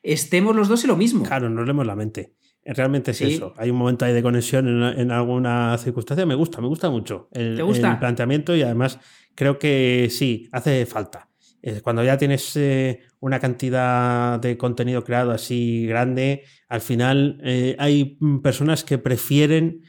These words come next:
Speaker 2: eh, a, navegarlo de esta forma, ¿no? Y es como que dicen, "Ah, esto tiene sentido", ¿no?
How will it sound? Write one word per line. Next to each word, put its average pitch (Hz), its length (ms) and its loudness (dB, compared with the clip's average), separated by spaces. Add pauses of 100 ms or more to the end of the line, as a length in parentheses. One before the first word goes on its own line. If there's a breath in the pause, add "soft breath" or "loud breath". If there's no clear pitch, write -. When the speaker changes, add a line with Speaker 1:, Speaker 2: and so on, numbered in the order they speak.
(200 loud breath)
Speaker 2:
eh, 120 500 0
a, 120 320 -2
navegarlo 131 500 2
de 135 60 4
esta 127 180 -4
forma, 101 400 -4
¿no? 143 200 -8
Y 117 80 -4
es 110 80 -6
como 123 200 -4
que 120 80 -2
dicen, 120 240 0
"Ah, 160 60 4
esto 170 220 0
tiene 180 180 2
sentido", 107 640 -8
¿no? 107 220 -14